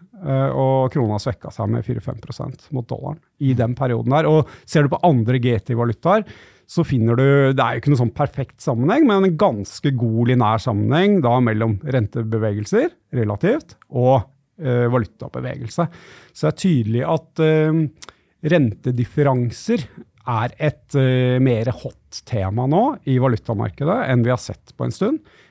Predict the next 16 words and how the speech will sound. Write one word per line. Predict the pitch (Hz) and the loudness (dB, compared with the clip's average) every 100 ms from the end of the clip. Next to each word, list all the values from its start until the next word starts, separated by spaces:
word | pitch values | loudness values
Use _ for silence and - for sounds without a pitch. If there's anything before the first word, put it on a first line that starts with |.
| _ | _
Det | 123 | 0
er | |
jo | 143 151 | 2 2
gjerne | 104 127 | 0 -2
sånn | 131 113 | -4 -8
som | 131 120 | -4 -2
går | 123 127 - _ - | 0 -2 -6 _ -8
litt | 120 - | -6 -2
i | |
bølger. | 143 120 104 180 294 - _ _ _ _ 135 | -2 -2 0 -2 -2 -10 _ _ _ _ -2
Ehm, | 131 131 131 131 131 127 | 2 2 4 4 2 2
når | 127 127 | 2 2
det | 123 | 0
er | |
store | 117 - 123 127 | 0 0 0 0
kriser | - 170 123 101 - 139 170 160 | -2 0 0 -4 -6 0 0 -2